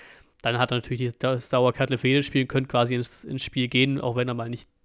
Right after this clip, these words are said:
dürfte eigentlich, ne? Wahrscheinlich ist es einfach zur eigenen Sicherheit, ähm, dass diese Option gibt, mit als Tagesticket verschicken, aber personalisiert das Ding so, so oder so nicht mehr, ähm, und das ist eben der Umweg für alle, die keinen Bock drauf haben auf Smartphone-Ticket, dann schickt euch das Ding einfach jedes Mal selber als Tagesticket,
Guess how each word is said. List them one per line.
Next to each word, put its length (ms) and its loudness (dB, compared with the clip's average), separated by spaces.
dürfte 400 2
eigentlich, 480 0
ne? 240 -2
Wahrscheinlich 220 -4
ist 80 -6
es 40 -4
einfach 200 0
zur 140 -2
eigenen 220 2
Sicherheit, 500 -2
ähm, 240 4
dass 160 -2
diese 180 -2
Option 360 0
gibt, 180 0
mit 120 -4
als 140 -4
Tagesticket 520 0
verschicken, 460 -2
aber 240 2
personalisiert 460 0
das 140 -6
Ding 280 -2
so, 400 -2
so 220 0
oder 180 2
so 180 2
nicht 200 -4
mehr, 240 2
ähm, 400 4
und 120 -10
das 80 -4
ist 60 -6
eben 100 0
der 100 -2
Umweg 400 0
für 160 -2
alle, 160 -2
die 220 -2
keinen 200 -4
Bock 140 -4
drauf 240 -2
haben 140 0
auf 420 -6
Smartphone-Ticket, 840 -2
dann 100 -6
schickt 200 -8
euch 80 -6
das 120 -6
Ding 160 -4
einfach 160 -8
jedes 220 -2
Mal 140 -4
selber 340 2
als 140 -2
Tagesticket, 680 2